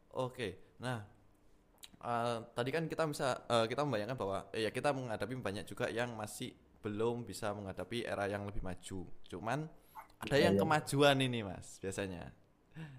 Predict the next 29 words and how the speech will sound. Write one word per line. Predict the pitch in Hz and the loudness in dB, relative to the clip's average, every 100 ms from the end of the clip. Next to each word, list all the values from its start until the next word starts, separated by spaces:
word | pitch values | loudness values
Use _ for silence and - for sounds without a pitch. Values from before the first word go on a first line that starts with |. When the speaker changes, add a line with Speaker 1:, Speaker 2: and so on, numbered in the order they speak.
| - - | -20 0
Speaker 1:
Jadi | 127 294 - | 2 4 6
akhirnya | 113 131 131 190 156 123 | 6 6 2 0 0 2
merasa | 127 127 160 | 4 4 2
kayak, | 143 139 - - - - - - | 0 2 0 -4 -18 -20 -20 0
eh, | 131 131 131 131 85 | 4 6 4 0 0
ngapain | 170 - 466 480 - | 0 4 4 4 2
aku | - 156 | 4 6
harus | 135 135 - | 6 4 4
belajar | 127 123 131 127 | 4 6 4 4
musik, | 131 135 151 - - - 120 | 0 -2 -4 -6 -20 -6 2
eh, | 123 123 120 113 - - - - - | 4 6 4 0 -6 -18 -20 -20 -6
di, | 117 | -4
eh, | - - - 107 107 107 | -4 -6 0 2 2 0
belajar | 113 113 | 0 0
musik | 113 120 127 | -2 -4 -6
secara | - - 113 110 110 107 104 98 | -8 -6 0 2 2 2 0 2
teori | 107 113 135 120 90 101 - - | 4 4 4 2 -2 -8 -18 -14
ataupun | - 95 95 104 101 | -8 -6 -4 -6 -4
yang, | 98 101 98 92 - | -4 -4 -6 -10 0
Speaker 2:
Iya. | 104 101 - - - - | 4 4 0 -16 -12 -6
Speaker 1:
eh, | 95 | -4
terstruktur | 107 107 143 135 147 117 | -2 -2 -2 2 2 2
gitu. | 110 92 90 - - - - - _ | -2 -4 -8 -10 -20 -20 -20 -20 _
Kan | 175 233 | 0 2
aku | 113 101 | 2 4
Speaker 2:
Iya, | |
Speaker 1:
bisa | 101 | 4
Speaker 2:
iya. | |
Speaker 1:
aja | 104 | 2